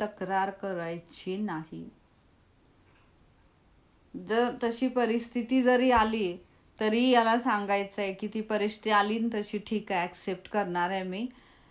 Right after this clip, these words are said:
आणि मी त्याच्याबद्दल काहीतरी तरी पॉझिटिव्ह त्यातनं घेणारच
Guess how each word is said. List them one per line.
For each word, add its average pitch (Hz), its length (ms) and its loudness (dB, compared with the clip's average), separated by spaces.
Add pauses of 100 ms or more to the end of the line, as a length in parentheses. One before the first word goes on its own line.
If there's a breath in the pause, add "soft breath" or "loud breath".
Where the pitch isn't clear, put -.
(600 loud breath)
आणि 185 220 -2
मी 190 200 -4
त्याच्याबद्दल 180 640 -2
काहीतरी 196 720 -6
तरी 226 180 -2
पॉझिटिव्ह 185 640 -4
त्यातनं 185 540 -6 (100)
घेणारच 175 480 -4